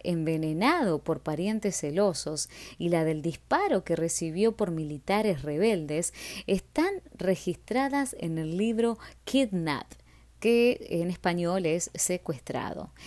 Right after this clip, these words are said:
El pastor Ratzara, quien ahora sirve como presidente de la división sudafricana y del Océano Índico,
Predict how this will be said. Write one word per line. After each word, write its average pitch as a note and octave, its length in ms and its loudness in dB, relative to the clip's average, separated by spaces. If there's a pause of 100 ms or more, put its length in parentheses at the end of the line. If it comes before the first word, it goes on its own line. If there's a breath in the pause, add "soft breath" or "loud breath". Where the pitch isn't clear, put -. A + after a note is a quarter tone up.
(240 loud breath)
El G#3 120 0
pastor G3+ 380 2
Ratzara, G3+ 640 2
quien E3+ 240 -2
ahora F#3 320 0
sirve G3+ 400 0
como D#3 300 -4
presidente F3 720 0
de E3+ 100 4
la D#3+ 140 0
división E3+ 560 -2
sudafricana F#3+ 960 0
y D#3 40 -6
del D#3 240 -4 (320 loud breath)
Océano E3+ 1040 2
Índico, F3+ 720 2